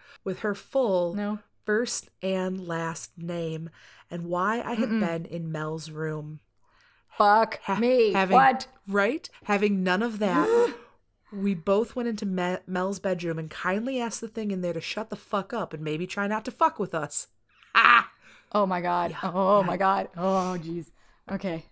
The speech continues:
Speaker 2: <laughs>
Speaker 1: A night or so later, I was awoken from a dead sleep to see the face of an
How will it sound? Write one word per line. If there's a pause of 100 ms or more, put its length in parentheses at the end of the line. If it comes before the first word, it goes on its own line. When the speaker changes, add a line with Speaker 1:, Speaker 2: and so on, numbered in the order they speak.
(120)
Speaker 2:
<laughs>
Speaker 1:
A
night
or
so
later,
I
was
awoken
from
a
dead
sleep
to
see
the
face
of
an